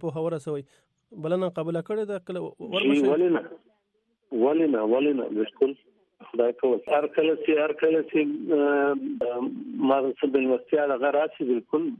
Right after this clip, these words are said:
Speaker 2: بلنه راشي، زه به ضرور.
Speaker 1: صحیح. آه، د دواړو، آه، آه، طرفونو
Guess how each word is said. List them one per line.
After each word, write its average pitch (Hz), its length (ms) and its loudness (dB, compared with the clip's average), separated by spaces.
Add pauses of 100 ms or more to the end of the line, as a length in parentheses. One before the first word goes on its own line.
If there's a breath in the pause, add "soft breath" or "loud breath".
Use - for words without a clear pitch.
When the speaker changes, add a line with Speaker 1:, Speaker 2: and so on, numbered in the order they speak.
(140)
Speaker 2:
بلنه 143 300 2
راشي، 143 320 0
زه 135 100 4
به 123 100 -2
ضرور. 120 300 -2 (640)
Speaker 1:
صحیح. 180 120 -4 (320 loud breath)
آه، 220 340 -4
د 208 100 -4
دواړو، 262 280 4
آه، 233 300 2 (260)
آه، 202 180 0
طرفونو 202 480 0